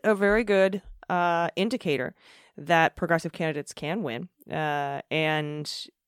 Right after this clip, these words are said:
uh, you know, because, I mean, like I said, you know, I had, I had thought that all the early voting and the mail-in, mail-in ballots were probably gonna go her way, and, um, but, you know, if we didn't have covid, if we were,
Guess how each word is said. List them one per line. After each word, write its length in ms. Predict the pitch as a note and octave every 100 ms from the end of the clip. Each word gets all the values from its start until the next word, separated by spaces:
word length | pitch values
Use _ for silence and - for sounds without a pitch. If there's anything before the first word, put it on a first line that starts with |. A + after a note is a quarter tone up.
| -
uh, 80 | C#3+ E3
you 80 |
know, 140 | D#3 C#3+
because, 260 | E3 E3
I 60 | D#3+
mean, 200 | D#3 D3+ -
like 180 | D#3 D#3
I 60 |
said, 440 | D3+ D#3 C#3+ D3 -
you 140 | D#3
know, 100 | C#3
I 120 | C#3
had, 180 | C#3+ C#3 -
I 100 | C#3
had 140 | C#3 _ _ - - _ - _ -
thought 320 | - C#3+ -
that 140 | D3 _ -
all 160 | - D3+
the 140 | D3
early 220 | - D#3 C#3+
voting 340 | D3+ C#3+ C#3+
and 80 | C#3+
the 60 |
mail-in, 360 | C#3+ D3 D3 C#3+ _ _ _ _
mail-in 320 | E3+ E3 E3 E3
ballots 340 | D3 C#3+ -
were 80 | D3+
probably 340 | D#3 C#3+ C#3+
gonna 280 | D3 C#3 C3+ - - - - - - _ _ _ _
go 160 | E3+
her 300 | D3+ - F#3
way, 460 | F3 E3 E3 F3 F3
and, 580 | - E3+ E3 E3 E3 -
um, 520 | - D#3 D#3 D3+ D#3 - E3
but, 140 | - - -
you 100 | F3+
know, 140 | E3 D#3
if 100 | -
we 100 | F3+
didn't 280 | F3+ F3
have 280 | E3 E3 E3
covid, 500 | - D#3+ D#3+ E3+ F3+
if 140 | D#3+ E3
we 140 | D#3
were, 420 | D#3+ D#3 D#3 D3+